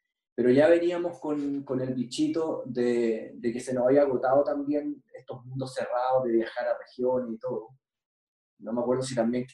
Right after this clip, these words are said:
tiene que ver con la crisis asiática o algo así, no sé si coinciden los años, ayúdame tú, pero,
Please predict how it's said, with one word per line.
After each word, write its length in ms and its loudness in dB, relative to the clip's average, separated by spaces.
tiene 200 -2
que 120 0
ver 120 -2
con 160 -2
la 120 0
crisis 240 -4
asiática 520 -2
o 100 4
algo 180 2
así, 320 -6
no 80 -8
sé 120 -20
si 60 -20
coinciden 400 -4
los 100 -6
años, 240 -14
ayúdame 300 -10
tú, 120 -20
pero, 160 -20